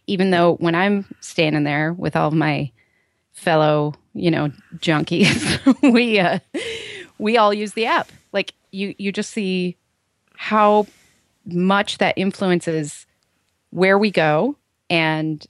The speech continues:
you know, what we buy and all of those things. And so I think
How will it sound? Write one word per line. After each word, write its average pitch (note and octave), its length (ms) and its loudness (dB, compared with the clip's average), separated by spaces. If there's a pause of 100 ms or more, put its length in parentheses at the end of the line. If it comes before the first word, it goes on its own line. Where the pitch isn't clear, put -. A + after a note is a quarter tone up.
(240)
you F3+ 100 -6
know, D3+ 300 -2 (100)
what E3 260 0
we G#3 140 0
buy D3+ 320 0
and F#3 320 0
all F3 160 -2
of G3+ 80 -6
those D3 240 -4
things. D3 300 -6
And F3+ 160 -2
so A3+ 80 2
I A#3+ 100 4
think C4+ 240 0